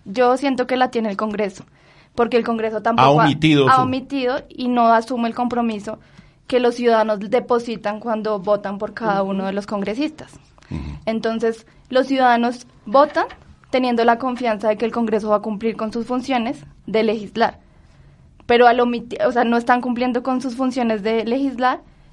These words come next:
Speaker 1: y la Corte entonces se está convirtiendo en el órgano omnipotente de Colombia, que tiene funciones, eh, legislativas, judiciales y, mm, incluso ejecutivas, como lo mencioné anteriormente.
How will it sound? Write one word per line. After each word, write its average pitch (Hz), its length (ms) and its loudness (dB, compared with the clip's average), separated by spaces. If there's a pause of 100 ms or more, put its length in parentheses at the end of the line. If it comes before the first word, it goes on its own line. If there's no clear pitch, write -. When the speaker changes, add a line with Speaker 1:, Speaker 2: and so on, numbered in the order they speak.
(240)
Speaker 1:
y 247 120 -2
la 220 180 4
Corte 220 320 0
entonces 220 320 -6
se 247 60 -8
está 233 180 -4
convirtiendo 214 720 -6 (480)
en 226 240 -2
el 233 100 4
órgano 214 360 2
omnipotente 208 720 -4
de 185 100 -10
Colombia, 226 480 -8 (640)
que 240 120 0
tiene 226 260 0
funciones, 214 640 -2 (760)
eh, 220 240 2
legislativas, 226 720 0
judiciales 240 560 -2
y, 220 340 -6
mm, 190 420 -10 (260)
incluso 220 420 0
ejecutivas, 202 520 -4
como 196 220 -6
lo 202 220 -4
mencioné 202 380 -6
anteriormente. 185 680 -6